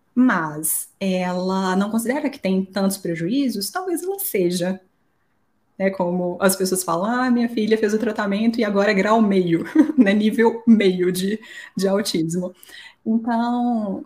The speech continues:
ah, todas as pessoas, mesmo as neurodivergentes, têm algumas dificuldades, têm ansiedade, têm, ah, né, questões que precisam ser trabalhadas, habilidades que precisam ser cultivadas.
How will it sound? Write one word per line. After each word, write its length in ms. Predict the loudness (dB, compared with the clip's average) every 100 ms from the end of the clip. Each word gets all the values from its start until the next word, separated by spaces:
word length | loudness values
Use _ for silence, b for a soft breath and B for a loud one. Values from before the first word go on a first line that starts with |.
| -4
ah, 280 | -2 -2 -2
todas 180 | -2 -2
as 120 | -2
pessoas, 380 | 0 2 4 4
mesmo 480 | 2 0 -2 -2
as 120 | -2 0
neurodivergentes, 1040 | -2 -2 -2 0 -2 -2 -4 -4 -6 -6
têm 260 | -2 0 0
algumas 400 | -2 -2 -2 -4
dificuldades, 640 | -6 -6 -2 -2 -2 -6
têm 160 | -6 -6
ansiedade, 840 | -4 -4 0 0 0 -4 -6 -8
têm, 560 | -6 -4 -2 -4 -6 -8
ah, 400 | -10 -8 -8 -8 -10 -10
né, 180 | -10 -8
questões 400 | -6 -2 2 2
que 80 | 0
precisam 340 | -4 -6 -6 -6
ser 140 | -6
trabalhadas, 560 | -6 -6 -4 -2 -2 -6
habilidades 600 | -10 -6 -4 -2 -2 -4
que 80 |
precisam 360 | -4 -4 -4 -4
ser 200 | -6 -4
cultivadas. 1160 | -2 -2 -2 -4 -2 0 0 0 -2 -4 -8